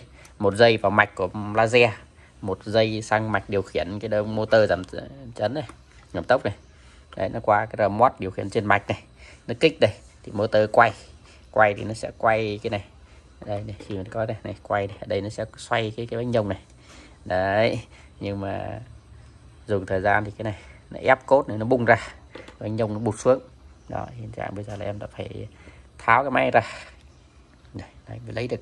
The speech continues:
ờ, hai bánh nhông ra. Đấy, thì, thì, ờ, các bác là như cái này là em sẽ tháo bỏ cái motor này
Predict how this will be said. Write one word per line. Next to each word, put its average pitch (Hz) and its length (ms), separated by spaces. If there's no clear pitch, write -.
ờ, 104 160
hai 113 140
bánh 117 120
nhông 120 200
ra. 104 140
Đấy, - 260
thì, - 220
thì, 113 200
ờ, 90 60
các 110 100
bác 117 200
là 104 60
như 104 180
cái 117 100
này 104 180
là 101 80
em 98 160
sẽ - 260
tháo 131 200
bỏ 110 360
cái 120 100
motor 117 220
này 104 180